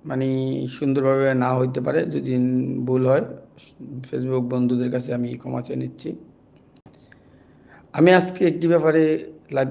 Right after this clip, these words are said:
করতে আসলাম, সু-, সেটি হচ্ছে সত্যি অত্যন্ত দুঃখজনক এবং বেদনাদায়ক যে আমি আমার Facebook-এ, আমার Facebook পেজে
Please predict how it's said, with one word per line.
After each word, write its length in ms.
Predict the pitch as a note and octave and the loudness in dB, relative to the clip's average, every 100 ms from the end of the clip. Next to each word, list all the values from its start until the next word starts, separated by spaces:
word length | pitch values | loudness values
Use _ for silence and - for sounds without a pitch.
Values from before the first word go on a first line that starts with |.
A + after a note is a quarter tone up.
| - | -2
করতে 260 | D3 D3 | -2 0
আসলাম, 320 | C#3 C3+ C#3 | -2 0 -4
সু-, 280 | C3+ - C3+ C3+ - | -4 -8 -10 -10 -18
সেটি 380 | - - D3+ D#3 | -18 -14 -2 -2
হচ্ছে 460 | - - D3+ C#2+ | -2 -8 -12 -14
সত্যি 440 | - - - - - | -14 -18 -14 0 4
অত্যন্ত 640 | E3 E3 - F3+ F3+ F3+ | 4 2 -2 0 0 0
দুঃখজনক 1040 | D#3 D3 - - - D3 D3+ D3 D3 - - - - - | 0 -2 -6 -14 -6 0 2 2 0 -4 -18 -20 -20 -6
এবং 500 | C3+ C3+ C3+ C3 C3 | -2 0 0 -2 0
বেদনাদায়ক 680 | B2+ B2+ C3 B2+ B2+ B2+ C#3 - - - - | 0 0 -2 -4 -2 -2 -2 -6 -20 -20 -10
যে 320 | B2+ C3 B2+ - - _ _ _ _ _ _ _ _ _ _ _ _ - | -6 -4 -4 -8 -16 _ _ _ _ _ _ _ _ _ _ _ _ -2
আমি 240 | C#3 F3+ | 2 4
আমার 240 | F#3 F#3+ F3+ - | 4 4 2 0
Facebook-এ, 640 | C#3+ D3+ D#3 D3 D3+ - - - _ _ _ _ _ _ _ _ _ _ - | -2 0 -2 0 -2 -4 -10 -20 _ _ _ _ _ _ _ _ _ _ -6
আমার 260 | C3+ C#3 | 0 0
Facebook 440 | B2+ C3 C#3 C#3 - | 0 -4 -2 -6 -4
পেজে 400 | C#3 C#3 D3+ | -6 -4 -6